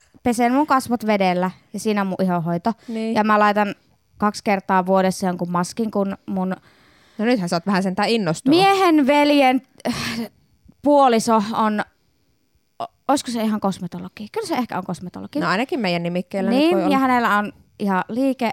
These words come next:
Speaker 1: ja kaikki, ja se aina mulle kaikkea niitä ihohoitotuotteita ostaa. Ei ostaa, kun antaa siis.
Speaker 2: <laughs>
Speaker 1: Antaa, ja minä siis ostan häneltä.
Speaker 2: Niin.
Speaker 1: Ja näitä maskeja, niin niitä mä oon nyt vähän ruvennut käyttämään.
Speaker 2: Mm.
Speaker 1: Mut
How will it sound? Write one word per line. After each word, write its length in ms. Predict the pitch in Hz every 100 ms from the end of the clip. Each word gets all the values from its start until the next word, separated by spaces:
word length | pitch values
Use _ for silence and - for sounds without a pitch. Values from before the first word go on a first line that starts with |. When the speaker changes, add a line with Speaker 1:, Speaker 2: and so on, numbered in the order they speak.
| -
Speaker 1:
ja 120 | 202
kaikki, 380 | 214 208 - 196
ja 180 | 185 - _
se 160 | - 240
aina 220 | 226 214
mulle 280 | 202 196 - _ - _
kaikkea 320 | - 214 - 196
niitä 220 | 185 185
ihohoitotuotteita 920 | 233 240 208 190 175 175 175 180 175
ostaa. 380 | 220 - 262 254 - _ _
Ei 120 | 233 226
ostaa, 400 | 220 - 202 196
kun 120 | 262
antaa 360 | 226 208 170
siis. 340 | 175 180 175 - _ -
Speaker 2:
<laughs> 300 | 214 - 508
Speaker 1:
Antaa, 360 | 285 302 294 254
ja 100 | 240
minä 280 | 277 285 240
siis 180 | 220
ostan 300 | 220 202 214
häneltä. 460 | 214 202 180 180 262 -
Speaker 2:
Niin. 320 | 262 240 226 -
Speaker 1:
Ja 180 | 214 202 -
näitä 280 | - 226 226
maskeja, 480 | 240 220 - 185 196
niin 160 | 247
niitä 260 | 320 453 349
mä 140 | 254
oon 100 | 208
nyt 100 | 208
vähän 200 | 202 202
ruvennut 240 | 196 185 -
käyttämään. 460 | 175 175 190 185 185 _
Speaker 2:
Mm. 60 | 262 226
Speaker 1:
Mut 100 | -